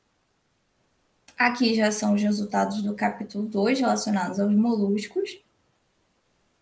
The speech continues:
A primeira classe foi a classe bivalve, onde podemos encontrar no outro mundo, no show do teatro, tanto enfeitando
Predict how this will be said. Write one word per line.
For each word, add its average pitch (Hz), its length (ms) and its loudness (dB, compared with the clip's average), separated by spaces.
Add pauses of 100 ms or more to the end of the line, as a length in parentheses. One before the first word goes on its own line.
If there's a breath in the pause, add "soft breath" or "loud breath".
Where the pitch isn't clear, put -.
(1400)
A 226 80 0
primeira 233 400 4
classe 214 460 2
foi 214 260 -2
a 214 80 0
classe 214 380 0
bivalve, 240 500 2
onde 240 120 4
podemos 208 420 2
encontrar 214 760 0
no 214 120 0
outro 285 420 2
mundo, 214 400 4
no 208 140 2
show 202 340 0
do 202 140 -2
teatro, 190 680 0 (400 soft breath)
tanto 311 300 2
enfeitando 240 880 0